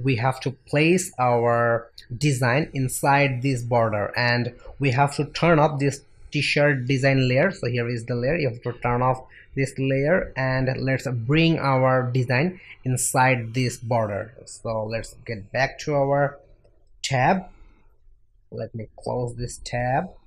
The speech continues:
Okay, but before moving this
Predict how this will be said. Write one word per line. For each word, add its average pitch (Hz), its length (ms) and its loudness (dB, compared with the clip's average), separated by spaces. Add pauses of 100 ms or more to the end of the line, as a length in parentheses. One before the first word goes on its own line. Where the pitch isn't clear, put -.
(3500)
Okay, 123 260 -8 (300)
but 131 220 -4
before 190 560 4
moving 151 800 2
this 135 800 -2